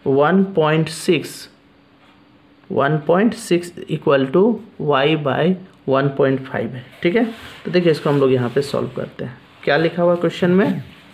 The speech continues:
ध्यान से देखिए। क्वेश्चन में है एट नंबर, क्या लिखा हुआ है, वन पॉइंट सिक्स equal to y by one point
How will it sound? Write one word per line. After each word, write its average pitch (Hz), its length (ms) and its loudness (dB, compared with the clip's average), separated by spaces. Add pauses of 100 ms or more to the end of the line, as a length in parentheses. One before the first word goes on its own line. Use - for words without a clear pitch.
(520)
ध्यान 147 280 0
से - 120 -8
देखिए। - 320 -6 (960)
क्वेश्चन 165 340 2
में 165 200 4
है 139 280 2 (2000)
एट 147 280 2
नंबर, - 300 -4 (1800)
क्या 147 140 2
लिखा 160 260 0
हुआ 165 200 2
है, 208 60 -2 (760)
वन 156 420 4 (100)
पॉइंट 151 380 2
सिक्स 190 540 0 (300)
equal 156 440 2
to 151 160 2 (360)
y 151 440 4 (540)
by 143 320 0 (420)
one 160 340 4
point 135 440 -2